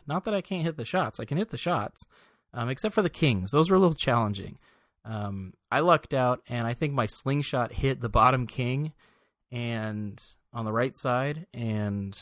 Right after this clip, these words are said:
so that was, that was kind of nice. And I think the last king I needed was the top one.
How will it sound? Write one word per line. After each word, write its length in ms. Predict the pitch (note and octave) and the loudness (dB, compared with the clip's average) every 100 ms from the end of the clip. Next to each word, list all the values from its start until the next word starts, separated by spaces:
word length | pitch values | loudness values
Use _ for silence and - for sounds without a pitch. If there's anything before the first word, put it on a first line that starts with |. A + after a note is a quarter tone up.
| F3+ G3 | -12 -8
so 180 | - | -2
that 200 | A#2+ C3+ | 0 2
was, 280 | C#3 A#2 - B2 | 2 -2 -4 -2
that 120 | B2+ | 0
was 120 | - | 0
kind 160 | - B2 | -2 0
of 80 | |
nice. 360 | A#2+ A#2 G#2 - | 2 0 0 -4
And 100 | A#2 | -4
I 40 | B2 | -2
think 300 | F#3+ - - | -4 -6 -12
the 160 | B2+ A#2 | -2 2
last 320 | A2+ C#3 - | 2 2 -2
king 220 | - D3 | -4 -2
I 80 | A#2+ | 0
needed 340 | A2+ A#2 C#3+ C3+ | 0 0 0 0
was 160 | - | -2
the 100 | G2+ | -4
top 360 | - - G#2+ - | -6 -2 -2 0
one. 340 | D#3+ F3+ G3 | 0 0 -4